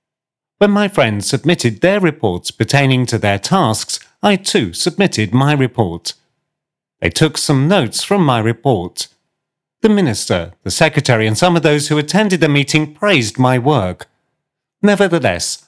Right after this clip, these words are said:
I was the third best. The first grade was won by my friend George Belcoud,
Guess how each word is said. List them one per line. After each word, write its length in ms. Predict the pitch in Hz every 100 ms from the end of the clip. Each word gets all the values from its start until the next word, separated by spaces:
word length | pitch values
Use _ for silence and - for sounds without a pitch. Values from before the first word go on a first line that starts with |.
| _
I 180 | 147 156
was 260 | 147 147 151
the 100 | 185
third 440 | - 160 98 90
best. 580 | 117 87 78 - - - _ _ _ _ _ _ _ _
The 60 | -
first 380 | - 185 - -
grade 260 | 120 120
was 160 | 143 127
won 240 | 135 135
by 160 | 135 139
my 160 | 143
friend 540 | 139 156 151 147 117 -
George 320 | 170 175 143
Belcoud, 800 | 156 175 165 - 220 104 92